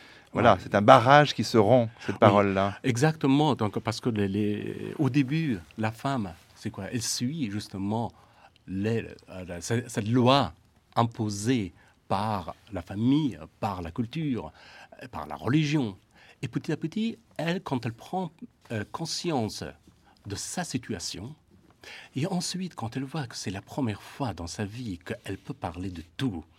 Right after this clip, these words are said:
Speaker 2: et il n'y a personne pour lui dire, euh, la ferme. Alors là,
Speaker 1: Vous parlez de
Speaker 2: bien
Speaker 1: tout
Speaker 2: sûr.
Speaker 1: devant un homme et devant son
Speaker 2: <laughs> Devant
Speaker 1: mari,
Speaker 2: la,
Speaker 1: c'est
Speaker 2: voilà,
Speaker 1: quand même,
Speaker 2: exactement.
Speaker 1: la jouissance, elle est là beaucoup, hein.
Speaker 2: Imaginez ce, ce, cet instant, hein, cet instant. Moi, j'adore.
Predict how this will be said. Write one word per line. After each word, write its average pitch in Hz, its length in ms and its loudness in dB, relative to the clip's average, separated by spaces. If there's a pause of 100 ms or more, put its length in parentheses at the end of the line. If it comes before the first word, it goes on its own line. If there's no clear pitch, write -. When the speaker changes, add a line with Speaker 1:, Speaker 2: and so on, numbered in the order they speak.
(260)
Speaker 2:
et 143 40 -2
il 110 60 -2
n'y 101 80 -2
a 107 60 -6 (140)
personne 120 560 -2
pour 101 180 -6
lui 87 180 -4
dire, 117 520 0 (400)
euh, - 20 -6 (240)
la 120 140 2
ferme. 82 420 -4 (400)
Alors 87 340 -2
là, 98 140 -2
Speaker 1:
Vous 135 60 -2
parlez 123 160 12
de 117 80 8
Speaker 2:
bien 101 80 2
Speaker 1:
tout 165 80 4
Speaker 2:
sûr. 127 80 0
Speaker 1:
devant 151 260 12
un 110 160 8
homme 135 180 4 (140)
et 170 60 12
devant 156 260 10
son 143 140 8
Speaker 2:
<laughs> - 20 8
Devant 123 100 12
Speaker 1:
mari, 151 200 12
Speaker 2:
la, 156 60 12
Speaker 1:
c'est 156 40 8
Speaker 2:
voilà, 139 220 10
Speaker 1:
quand 123 60 12
même, 131 80 10
Speaker 2:
exactement. 117 500 4
Speaker 1:
la 120 40 6
jouissance, 131 440 10
elle 104 80 8
est 107 60 8
là 131 120 6
beaucoup, 117 300 2
hein. 135 60 8
Speaker 2:
Imaginez 151 760 6
ce, 143 300 4
ce, - 240 0
cet 131 240 2
instant, 131 880 6
hein, 123 180 6
cet 120 240 0
instant. 123 640 4
Moi, 104 160 2
j'adore. 123 240 0